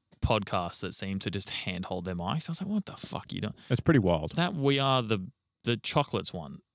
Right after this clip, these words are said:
Speaker 1: The
Speaker 2: We Get
Speaker 1: one
Speaker 2: the Chocolates, yeah,
Speaker 1: Yeah,
Speaker 2: yeah,
Speaker 1: well,
Speaker 2: yeah,
Speaker 1: yeah,
Speaker 2: yeah.
Speaker 1: the, the, the ones that always just tell funny jokes and they lose their minds. They're hand-holding their microphones.
Speaker 2: Mm. I assume they're using similar mics to what we're rocking
Speaker 1: Looks
Speaker 2: here.
Speaker 1: like it.
Speaker 2: Uh, sure, f-, feel free to sponsor us.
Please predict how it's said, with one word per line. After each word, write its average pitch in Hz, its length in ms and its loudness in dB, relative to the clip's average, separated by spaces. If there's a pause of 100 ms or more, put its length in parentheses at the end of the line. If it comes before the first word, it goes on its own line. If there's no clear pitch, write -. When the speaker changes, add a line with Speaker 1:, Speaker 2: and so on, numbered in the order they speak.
Speaker 1:
The 107 60 4
Speaker 2:
We 110 60 10
Get - 20 8
Speaker 1:
one 135 100 8
Speaker 2:
the 131 60 4
Chocolates, - 360 2
yeah, 92 100 2
Speaker 1:
Yeah, 87 60 -4
Speaker 2:
yeah, 123 120 2
Speaker 1:
well, 107 140 0
Speaker 2:
yeah, 123 140 2
Speaker 1:
yeah, 107 120 2 (140)
Speaker 2:
yeah. 123 60 2 (100)
Speaker 1:
the, 123 60 -10
the, 143 260 0
the 135 100 0
ones 131 240 2
that 120 100 0
always 113 220 4
just 104 180 -2
tell 104 160 2
funny 92 280 0
jokes 87 280 -2
and 101 100 -2
they 90 60 -2
lose 87 200 -2
their 87 100 -4
minds. 92 260 -2 (260)
They're 170 120 4
hand-holding 156 460 4
their 123 100 2
microphones. 127 540 2
Speaker 2:
Mm. 98 300 4 (1040)
I 120 160 10
assume 156 300 4
they're 175 100 4
using 113 340 6
similar 95 340 2
mics 85 300 0
to - 80 -2
what 85 180 0
we're 82 140 0
rocking 80 300 -2
Speaker 1:
Looks 90 140 2
Speaker 2:
here. 87 100 2
Speaker 1:
like 87 100 2
it. - 140 -2 (240)
Speaker 2:
Uh, 82 420 2
sure, - 360 -2
f-, - 180 -12 (240)
feel - 160 -2
free - 160 -4
to - 60 -6
sponsor - 380 0
us. 104 160 0